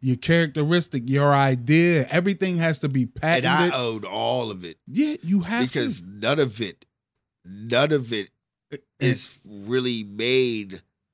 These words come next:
Speaker 1: Here's the coup de
Speaker 2: to,
Speaker 1: grace.
Speaker 2: you know what I mean? Yeah, you know where I'm getting at
Speaker 1: Yeah,
Speaker 2: with it.
Speaker 1: but
Speaker 2: It's
Speaker 1: here, here's the coup de grace, bro. Even if you do patent it,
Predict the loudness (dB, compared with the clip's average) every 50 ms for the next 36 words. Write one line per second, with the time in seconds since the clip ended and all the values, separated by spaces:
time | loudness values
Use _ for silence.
0 | _ _ _ _ _ _ _ _ _ _ _ -20 _ _ _ _ -2 0 0 0
1 | -2 -4 -6 -8 -6 -4 -4 -4 -4 -4 -4 -4 -4 -2 -2 -2 2 4 4 4
2 | 4 6 6 6 8 8 6 4 4 0 -4 -4 -2 -2 0 4 4 4 6 6
3 | 6 6 6 6 4 4 0 2 2 2 2 2 0 2 4 6 6 6 4 2
4 | 0 _ _ -20 -12 _ 4 4 6 6 6 4 2 0 _ _ 2 4 4 4
5 | 4 2 -2 2 2 2 2 2 0 0 0 0 2 0 0 -2 -2 -4 -4 -4
6 | -8 _ _ _ _ _ _ _ _ 6 6 6 6 4 4 4 2 2 2 2
7 | 2 2 2 2 2 2 4 4 2 2 -2 -6 -6 -6 -6 -10 -12 -12 -18 -20